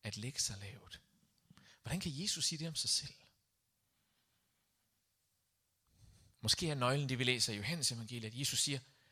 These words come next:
"Jeg," siger Jesus, "kan slet ikke gøre noget, uden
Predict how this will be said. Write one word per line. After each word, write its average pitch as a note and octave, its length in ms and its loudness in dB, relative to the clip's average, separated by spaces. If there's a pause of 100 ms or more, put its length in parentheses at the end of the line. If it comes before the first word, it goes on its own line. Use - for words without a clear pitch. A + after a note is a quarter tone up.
(280)
"Jeg," C#3 360 0 (100)
siger A2 420 0
Jesus, - 460 0 (300)
"kan - 140 -2
slet D3 180 0
ikke C#3+ 140 -8
gøre D3+ 260 -6
noget, F2+ 340 -12 (1040)
uden C3 340 -2